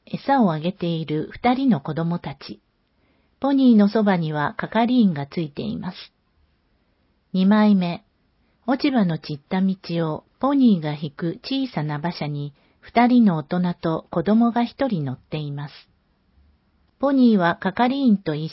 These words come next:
緒に歩いています。写真終わり。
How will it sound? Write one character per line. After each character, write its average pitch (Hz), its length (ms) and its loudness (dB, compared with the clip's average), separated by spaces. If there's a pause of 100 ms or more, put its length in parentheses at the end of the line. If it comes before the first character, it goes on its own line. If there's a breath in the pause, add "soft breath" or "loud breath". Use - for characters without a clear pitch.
(120)
緒 202 100 0
に 190 180 2
歩 190 160 0
い 185 80 -2
て - 140 -10
い 147 120 -10
ま 139 160 -10
す。 - 60 -18 (960)
写 170 220 -6
真 190 520 -2
終 160 120 -6
わ 156 180 -6
り。 147 220 -14